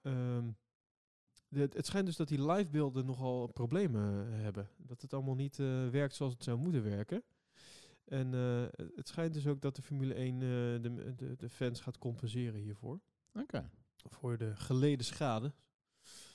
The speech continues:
Speaker 1: Maar, eh, ja, d-, dat is dus nog niet helemaal op orde. Dus ik, eh, ik ben nog niet van plan om het aan te gaan schaffen eigenlijk.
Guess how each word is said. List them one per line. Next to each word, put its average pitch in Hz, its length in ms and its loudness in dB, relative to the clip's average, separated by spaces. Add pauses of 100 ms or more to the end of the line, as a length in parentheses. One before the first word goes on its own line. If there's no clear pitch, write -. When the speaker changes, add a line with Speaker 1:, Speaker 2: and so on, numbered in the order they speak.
(220)
Speaker 1:
Maar, 123 280 -2
eh, 117 220 -2
ja, 175 200 0
d-, 92 240 -8
dat - 180 -10
is 190 100 -8
dus 185 140 -6
nog 190 140 -6
niet 202 140 -4
helemaal 165 240 -2
op 139 160 -6
orde. 117 260 -2 (500)
Dus - 100 -20
ik, 139 220 -10
eh, 120 220 -2 (680)
ik 135 100 -10
ben 151 100 -2
nog 147 160 -2
niet 180 140 0
van 170 100 -12
plan 165 200 2
om 147 80 2
het 147 120 -4
aan 117 140 -2
te 113 60 -10
gaan 113 140 -8
schaffen - 320 -14
eigenlijk. - 300 -20